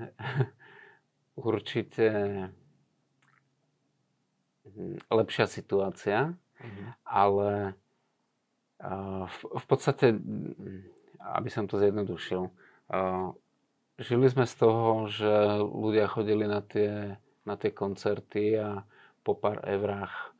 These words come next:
Speaker 1: ja neviem, nám ostalo dvadsať, tridsať, päťdesiat z nejakej akcie a robili sme ich štyri za týždeň. A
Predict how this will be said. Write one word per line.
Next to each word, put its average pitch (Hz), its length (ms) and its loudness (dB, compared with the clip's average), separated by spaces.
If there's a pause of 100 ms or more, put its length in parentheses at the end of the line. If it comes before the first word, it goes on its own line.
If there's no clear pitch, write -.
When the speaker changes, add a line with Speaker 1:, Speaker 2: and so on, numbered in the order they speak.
(320)
Speaker 1:
ja 87 160 -6
neviem, 95 260 -2
nám 95 220 -2
ostalo 92 380 -2
dvadsať, 92 420 -4
tridsať, 92 420 -6
päťdesiat 95 720 -2
z - 180 -20 (120)
nejakej 98 420 -4
akcie 95 540 -4
a 92 240 -2 (160)
robili 95 440 0
sme 95 360 -4
ich - 60 -20 (1080)
štyri 98 400 2
za 92 160 0
týždeň. 104 640 -2 (1500)
A 95 160 4